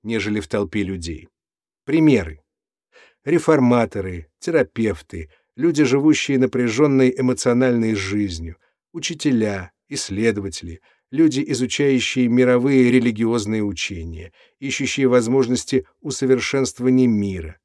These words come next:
интересующиеся метафизикой, астрологией, спелеологией и тому подобными вещами. Участники антивоенных демонстраций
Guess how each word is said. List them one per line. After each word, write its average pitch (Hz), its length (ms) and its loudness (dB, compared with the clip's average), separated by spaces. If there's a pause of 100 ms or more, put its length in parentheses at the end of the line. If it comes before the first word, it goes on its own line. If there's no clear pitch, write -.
(280)
интересующиеся 139 1040 2
метафизикой, 123 1120 0
астрологией, 104 920 -2 (160)
спелеологией 127 840 2
и 127 180 -6
тому 139 280 -2
подобными 113 500 0
вещами. 82 560 -12 (480)
Участники 151 540 0
антивоенных 135 720 2
демонстраций 120 1000 0